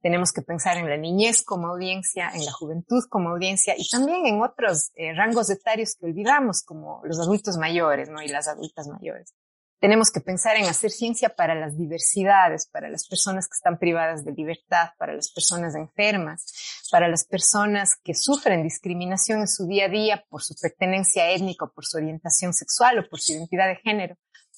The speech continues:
Creo que la ciencia está vinculada con todo eso, no está por fuera del mundo de las preocupaciones sociales y tenemos mucho que hacer y mucho que ofrecer como personas que construyen conocimiento.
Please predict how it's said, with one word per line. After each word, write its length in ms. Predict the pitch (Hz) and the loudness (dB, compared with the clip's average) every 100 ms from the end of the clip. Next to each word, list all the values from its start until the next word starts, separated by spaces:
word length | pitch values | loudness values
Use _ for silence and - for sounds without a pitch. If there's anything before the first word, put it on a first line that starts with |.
| - | 2
Creo 240 | 233 233 | 4 4
que 320 | - 202 175 180 | 4 4 4 2
la 120 | 175 | 2
ciencia 360 | - 220 220 214 | 4 2 -2 -8
está 240 | - 214 | -2 2
vinculada 560 | 208 190 - 196 208 208 | 2 0 0 0 0 -2
con 140 | 165 160 | -6 -10
todo 260 | 214 214 | -8 -4
eso, 320 | 214 220 - 180 | -4 -2 -4 -4
no 140 | 180 | -8
está 180 | 175 202 - | -4 -4 -2
por 180 | 175 - | -6 -2
fuera 280 | 190 214 | 2 4
del 140 | 185 165 | 4 2
mundo 280 | 175 190 180 | 0 -2 -2
de 100 | 151 | -4
las 160 | - | -6
preocupaciones 760 | - 160 151 - - 175 180 - | -10 -14 -12 -4 -2 0 -2 -2
sociales 560 | 156 - 185 185 180 - - - - _ | -2 2 2 2 -2 -8 -12 -14 -18 _
y 180 | 185 180 | 0 2
tenemos 460 | 202 196 226 220 190 | 4 4 6 4 4
mucho 440 | 233 294 302 240 | 4 4 2 -4
que 100 | - | -4
hacer 360 | 180 - 214 202 | 2 2 4 2
y 40 | |
mucho 440 | 180 180 214 - - | 2 0 -2 -4 -6
que 80 | 175 | -6
ofrecer 420 | - 170 - 185 | -4 0 0 0
como 240 | - 151 | -4 -8
personas 480 | - 165 - 170 165 | -6 -6 -2 -2 -2
que 100 | - | -4
construyen 500 | - 156 - 165 160 | -10 -10 -2 -2 -2
conocimiento. 760 | - 147 - 156 156 147 - | -6 -4 -2 -2 -2 -4 -6